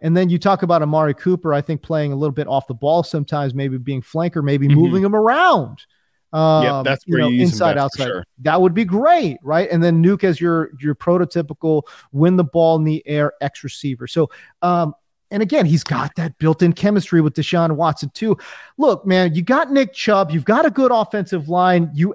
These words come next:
Speaker 1: add Nuke Hopkins into that mix, and all of a sudden, Kevin Stefanski's out there running amok with his, with his game plans and stuff. Like, bro, I, I, I would just be, if I'm Cleveland, I would be trying to go all in on trying to get Nuke in there.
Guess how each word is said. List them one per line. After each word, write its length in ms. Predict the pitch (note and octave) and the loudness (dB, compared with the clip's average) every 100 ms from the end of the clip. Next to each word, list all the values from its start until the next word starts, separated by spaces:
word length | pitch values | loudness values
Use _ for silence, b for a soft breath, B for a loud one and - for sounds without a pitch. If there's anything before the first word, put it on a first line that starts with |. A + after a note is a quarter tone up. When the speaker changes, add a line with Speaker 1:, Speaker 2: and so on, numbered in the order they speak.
| - | 0
Speaker 1:
add 240 | A#3 C#4+ | 2 4
Nuke 240 | A#3 A3+ - | 4 0 0
Hopkins 460 | G3+ G3 G3+ F3 | -2 -2 -2 0
into 200 | F3+ - | -2 -2
that 180 | E3+ D3+ | -2 -2
mix, 240 | D#3+ F3+ F3 | -2 0 -2
and 100 | D#3+ | -2
all 320 | - G#3+ B3+ B3 | 2 4 6 4
of 120 | F3 | 0
a 80 | D#3 | -4
sudden, 440 | - F3 G#3+ B3 | 0 0 0 -4
Kevin 320 | - G#3 A3+ | -2 -2 -2
Stefanski's 800 | - D#3+ - D#3+ G3+ G3 A3 F3 - | -2 -4 -4 -4 -4 -4 -6 -6 -4
out 240 | D#3+ F3+ | -2 -2
there 160 | G3 F3+ | 0 0
running 300 | D3+ F3 F3+ | 2 0 0
amok 440 | C3+ C#3 F3+ G#3+ | -2 0 0 0
with 160 | E3+ D3+ | -2 -2
his, 300 | D#3 C3 - | -2 -2 -4
with 160 | D3 - | -6 -2
his 160 | C#3 | -4
game 300 | - D#3+ G#3+ | -2 -4 -4
plans 400 | - A#3 B3 - | -6 -4 -4 -6
and 60 | A3+ | -8
stuff. 240 | C4+ C4 | -4 -2
Like, 180 | G#3+ E3+ B B B B B - | 0 -2 B B B B B -2
bro, 240 | C4 B3+ | 2 2
I, 200 | F#3 C3+ - _ _ _ - | 2 -2 -14 _ _ _ -20
I, 80 | - - _ - - | -20 -20 _ -18 -4
I 120 | C4+ D#4+ | 0 2
would 160 | B3+ | 0
just 260 | E3 F#3+ - | 2 0 0
be, 240 | F#3+ E3+ - | 0 0 0
if 160 | F3+ C4+ | 0 2
I'm 160 | G4 - | 2 0
Cleveland, 420 | A#3+ C#4+ G3+ E3+ | -2 0 2 2
I 120 | C4 | 2
would 160 | D#4 F3+ | 0 -4
be 120 | F#3 | -2
trying 200 | G#3 F3+ | 0 0
to 40 | |
go 140 | D#3+ F3 G3 | 0 0 2
all 260 | G#3+ G3+ | 2 4
in 400 | B3+ F#4 E3+ A2 - | 2 2 -2 -4 -6
on 120 | D#3+ | -6
trying 200 | F#3+ D#3+ | -2 -4
to 60 | D3 | -2
get 200 | D#3 C#3 | -6 -6
Nuke 220 | C3 C3+ | -8 -8
in 140 | A#2 | -12
there. 220 | G2+ - | -14 -20